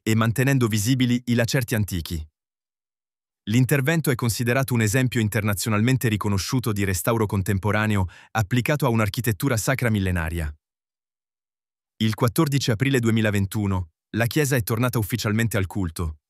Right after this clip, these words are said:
con la benedizione dell'altare e dell'ambone da parte dell'arcivescovo Francesco Lomanto.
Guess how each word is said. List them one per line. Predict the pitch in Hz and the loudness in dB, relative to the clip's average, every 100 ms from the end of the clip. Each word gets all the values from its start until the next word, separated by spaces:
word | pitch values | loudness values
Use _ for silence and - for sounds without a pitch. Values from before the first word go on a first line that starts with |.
| _ - | _ -6
con | 120 | 0
la | 110 | 0
benedizione | 107 117 113 107 151 131 | 2 0 0 -2 0 0
dell'altare | 107 101 92 120 117 113 - | 0 0 0 -2 0 -2 -2
e | 107 | 0
dell'ambone | 104 101 98 101 101 98 90 | 0 2 0 0 0 -2 -2
da | 107 | -4
parte | 101 127 117 | -2 -2 -2
dell'arcivescovo | 113 104 95 - 110 117 - 101 | -2 0 -2 -2 -2 -2 -4 -4
Francesco | 90 101 95 120 - | -2 -4 -2 -4 -2
Lomanto. | 98 90 85 80 82 78 | -2 -2 -4 -4 -8 -10